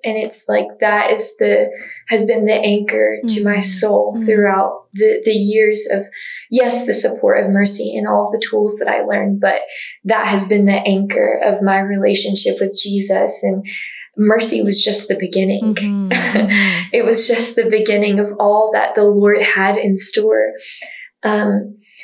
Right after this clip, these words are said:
Speaker 1: so since graduating from Mercy in twenty sixteen, um, I went back home for two years. And in twenty eighteen, I went to the Ramp School of Ministry.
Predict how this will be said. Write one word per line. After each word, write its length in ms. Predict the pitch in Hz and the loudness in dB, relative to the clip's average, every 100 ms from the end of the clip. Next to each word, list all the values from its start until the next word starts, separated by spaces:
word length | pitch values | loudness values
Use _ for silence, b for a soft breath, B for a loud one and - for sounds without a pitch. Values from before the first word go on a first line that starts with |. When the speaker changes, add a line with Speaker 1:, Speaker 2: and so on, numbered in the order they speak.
| B | B
Speaker 1:
so 360 | - - 233 226 | -2 2 4 4
since 640 | 226 254 262 262 - - | 2 2 4 2 0 -4
graduating 840 | - - 214 214 214 208 202 202 208 | -4 -2 0 0 0 0 2 2 0
from 240 | - 202 196 | -2 0 2
Mercy 460 | 202 196 202 202 | 0 0 -2 -2
in 80 | 202 | -2
twenty 300 | 196 196 196 | -4 -4 -4
sixteen, 920 | 196 - - - - 202 190 190 220 226 B B B B - 208 | -4 -10 -12 -12 -8 -4 -4 -4 -6 -10 B B B B -16 -8
um, 400 | 202 196 202 - | -4 -4 -6 -6
I 100 | 208 | -2
went 240 | 202 202 - | -2 -2 -4
back 240 | 214 - | -4 -4
home 400 | - 202 196 202 202 | -6 -2 -2 -2 -4
for 100 | 208 | -6
two 180 | - | -2
years. 680 | 208 202 196 190 226 226 - - B B B B - | 0 0 -2 -4 -4 -6 -10 -18 B B B B -6
And 540 | 202 196 196 190 190 190 - _ _ _ _ _ _ | -2 -2 -2 -2 -4 -6 -10 _ _ _ _ _ _
in 720 | 214 202 208 202 202 202 202 - | 0 2 4 4 2 0 -4 -10
twenty 600 | - 214 208 208 226 - | -4 -2 0 0 -2 -4
eighteen, 560 | - 202 190 196 - - | -4 -2 -2 -2 -6 -8
I 220 | 196 196 202 | -4 -2 0
went 240 | 202 202 - | 0 -2 -4
to 340 | - 196 202 | -2 0 2
the 160 | 208 196 | 2 0
Ramp 300 | 190 196 196 | -2 -4 -4
School 360 | - - 220 226 | -2 0 -2 -2
of 80 | |
Ministry. 720 | 208 190 190 - - 220 - | -2 -2 0 0 0 -2 -4